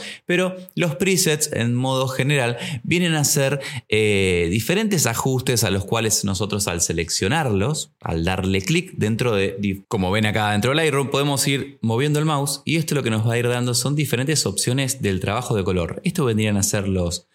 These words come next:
los diferentes presets que nosotros podemos estar utilizando. Ven que son ajustes en los cuales yo puedo ir pasando mi mouse y la imagen se va a ir modificando.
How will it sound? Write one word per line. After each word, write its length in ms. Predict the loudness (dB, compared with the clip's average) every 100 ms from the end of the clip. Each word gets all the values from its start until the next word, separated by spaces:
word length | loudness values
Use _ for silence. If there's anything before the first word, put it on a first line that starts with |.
| _ -6
los 140 | -2
diferentes 680 | 0 0 0 0 0 0 -4 -14 _ _
presets 440 | -4 0 0 0 -2
que 100 | -2
nosotros 300 | -2 -2 -2
podemos 360 | -2 -2 -2
estar 260 | -4 -4 -4
utilizando. 600 | -2 -2 -2 -2 -4 -6 -12 _ _
Ven 120 | -2
que 80 | 0
son 200 | 0 0
ajustes 500 | 0 -2 -2 -2 0
en 80 | 0
los 140 | 0
cuales 400 | -2 0 0 -2 -4
yo 160 | -4
puedo 160 | 0 -2
ir 60 | 0
pasando 360 | -2 -2 0
mi 120 | 0 0
mouse 360 | 0 -2 -8 _ _ _
y 120 | -2
la 100 | 0
imagen 460 | 2 0 0 0 2
se 180 | 2 2
va 140 | 2
a 80 | 2
ir 240 | 0 -2
modificando. 1300 | -4 0 0 0 0 0 0 -4 -2 -2 -2 -4 -6